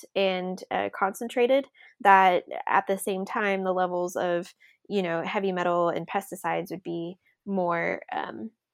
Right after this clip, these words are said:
concentrated as well. So that's what we really value is in the extracts.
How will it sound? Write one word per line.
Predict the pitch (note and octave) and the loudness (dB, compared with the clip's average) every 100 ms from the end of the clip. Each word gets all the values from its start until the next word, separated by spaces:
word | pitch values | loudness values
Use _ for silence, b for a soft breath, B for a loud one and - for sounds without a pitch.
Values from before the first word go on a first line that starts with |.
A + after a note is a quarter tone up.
| - - | -20 -6
concentrated | G#3+ G3 F#3 G3 F3+ F3+ | -2 -2 -2 -2 -2 -2
as | F3 | -4
well. | F3+ F3+ F#3+ G#3+ | 0 2 2 0
So | - | -2
that's | G3+ A3 A3 - A3 | 2 2 0 -6 -2
what | G#3 G3+ | 0 2
we | G3 | 0
really | G3 F#3+ | 2 0
value | F#3 F3+ F#3 G3 G#3 A3 - b b b | 0 0 0 0 0 -2 -6 b b b
is | F#3+ F#3 | -4 -2
in | - F#3+ | 0 0
the | F#3 | 0
extracts. | F#3 - A#3 A#3 - - - | -2 -2 0 0 0 -6 -20